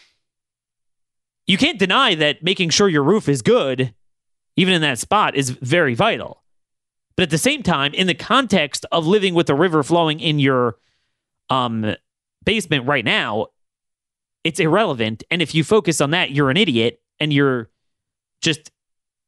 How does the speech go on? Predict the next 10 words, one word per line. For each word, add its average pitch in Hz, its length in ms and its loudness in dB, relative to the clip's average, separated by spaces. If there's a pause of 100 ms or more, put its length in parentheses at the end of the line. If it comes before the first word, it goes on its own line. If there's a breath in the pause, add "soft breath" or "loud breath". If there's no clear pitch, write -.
(360)
distracting 135 720 -2
and 123 600 -4 (1500)
basically 160 520 0
countenancing 165 640 -2
the 143 100 2
notion 147 460 0
that 131 180 -2
there's 131 180 2
no 160 120 2
problem. 120 640 -4